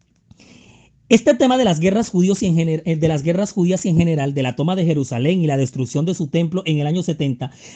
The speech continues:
ha sido de mis favoritos desde que yo soy un niñito. Lo he leído, releído, he investigado durante toda mi vida.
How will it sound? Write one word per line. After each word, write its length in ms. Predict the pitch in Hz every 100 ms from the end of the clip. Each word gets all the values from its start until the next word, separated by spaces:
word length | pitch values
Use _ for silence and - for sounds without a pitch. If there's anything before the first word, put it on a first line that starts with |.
| -
ha 140 | 180 196
sido 400 | - 226 220 226
de 140 | 202
mis 240 | 175 151
favoritos 560 | - 147 143 165 180 180
desde 260 | 165 151 147
que 120 | 147
yo 100 | 151
soy 180 | 185 190
un 140 | 185
niñito. 480 | 185 185 220 - - _ - -
Lo 200 | 151 156
he 120 | 175
leído, 640 | 185 190 180 190 185 185
releído, 960 | 175 170 160 156 151 151 147 170 190 170
he 200 | 202 247
investigado 760 | 262 247 233 - - 202 233 208
durante 340 | 175 160 165
toda 160 | 160 175
mi 120 | 160
vida. 260 | 170 147